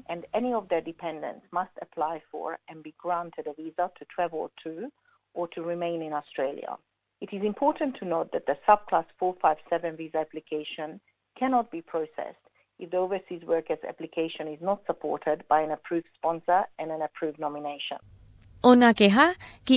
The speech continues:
Speaker 2: ਇਹ ਯਾਦ ਰੱਖਣ ਦੀ ਜ਼ਰੂਰਤ ਹੈ ਕਿ ਦੋਹੇ ਐਮਪਲਾਇਰ ਅਤੇ ਵਿਦੇਸ਼ੀ ਕਾਮੇ ਨੂੰ ਇਮੀਗ੍ਰੇਸ਼ਨ ਵਿਭਾਗ ਵਿੱਚ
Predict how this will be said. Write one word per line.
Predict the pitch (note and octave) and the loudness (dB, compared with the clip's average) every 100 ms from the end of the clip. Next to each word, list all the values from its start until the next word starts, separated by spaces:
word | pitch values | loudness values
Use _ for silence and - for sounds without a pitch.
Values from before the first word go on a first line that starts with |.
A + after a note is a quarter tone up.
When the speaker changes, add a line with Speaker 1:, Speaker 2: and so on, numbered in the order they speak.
| - | 10
Speaker 2:
ਇਹ | A#3 | 10
ਯਾਦ | G#3 G3+ A#3 C#4 | 12 10 10 10
ਰੱਖਣ | D#4 - B3 | 8 8 6
ਦੀ | G#3+ | 8
ਜ਼ਰੂਰਤ | F#3+ F#3 F#3 B3+ D4+ D4+ | 8 8 8 8 8 6
ਹੈ | F4+ - - - | 4 2 -20 2
ਕਿ | B3 G3+ A3+ | 6 8 8
ਦੋਹੇ | B3+ D#4+ - B3 | 10 8 8 6
ਐਮਪਲਾਇਰ | G#3 G#3+ G#3+ C4+ D#4 - A3+ | 6 8 10 10 8 6 4
ਅਤੇ | B3 A#3 | 6 6
ਵਿਦੇਸ਼ੀ | G3+ F3+ G#3+ - C4+ - | 6 8 8 8 6 6
ਕਾਮੇ | G3 G3+ C4+ | 6 8 8
ਨੂੰ | A#3+ C#4+ - - - | 8 6 0 -20 4
ਇਮੀਗ੍ਰੇਸ਼ਨ | C#4+ D#4 E4+ D4+ D4 D4 C4+ | 8 10 10 10 8 8 4
ਵਿਭਾਗ | C#4 C#4+ A#3+ F#3+ | 6 10 10 8
ਵਿੱਚ | F#3+ G#3 | 6 6